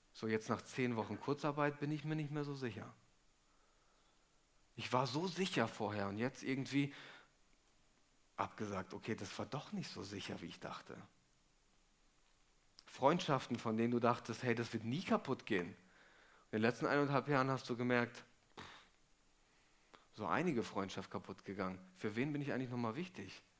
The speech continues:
Pff, abgesagt. Könnt ihr das weitermachen mit der Auflistung? Aber ich glaub, jeder von uns weiß, dass wo, wo Dinge offensichtlich werden und dann schmerzhaft werden. Aber wenn du möchtest, dass dein Herz heil wird,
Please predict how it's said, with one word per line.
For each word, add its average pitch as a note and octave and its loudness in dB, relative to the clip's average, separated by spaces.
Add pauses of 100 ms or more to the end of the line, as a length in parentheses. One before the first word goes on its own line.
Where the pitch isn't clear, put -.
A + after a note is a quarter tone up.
(360)
Pff, - -12 (460)
abgesagt. - -10 (1120)
Könnt C3 -2
ihr C3+ 6
das G#2+ -4
weitermachen B2+ 4
mit G#2 -4
der G2 2
Auflistung? G#2+ 0
Aber G#2+ 2
ich G#2+ -6
glaub, B2+ 2
jeder C#3+ 4
von C3+ -2
uns A#2 0
weiß, B2 8
dass A#2 -2
wo, B2 0 (220)
wo B2 0
Dinge C#3+ 4
offensichtlich B2+ 0
werden C3+ 2
und A#2 0
dann A2+ 2
schmerzhaft A2+ -2 (440)
werden. G#2 0
Aber B2 4
wenn C#3 2
du D#3+ 0
möchtest, F3+ 0 (800)
dass A2+ -8
dein A#2 2
Herz D3+ -2
heil G#2 2
wird, F2 -6